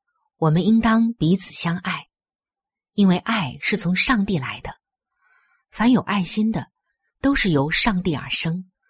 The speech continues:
并且认识上帝。没有爱心的，就不认识上帝，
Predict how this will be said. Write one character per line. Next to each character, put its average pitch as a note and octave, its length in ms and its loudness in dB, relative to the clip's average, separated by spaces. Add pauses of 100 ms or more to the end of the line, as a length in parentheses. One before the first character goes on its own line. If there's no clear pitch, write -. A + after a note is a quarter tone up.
(360)
并 E3+ 160 2
且 - 360 -4
认 B3 180 4
识 C#3 100 -6
上 C3 280 -6
帝。 - 200 -14 (1040)
没 A3 120 6
有 C#4+ 80 2
爱 D3 240 -6
心 C3+ 260 -6
的， B2+ 200 -12 (360)
就 F3+ 220 2
不 D#3+ 160 2
认 A#3+ 180 2
识 D3+ 100 -2
上 C3 280 -6
帝， A#2 200 -12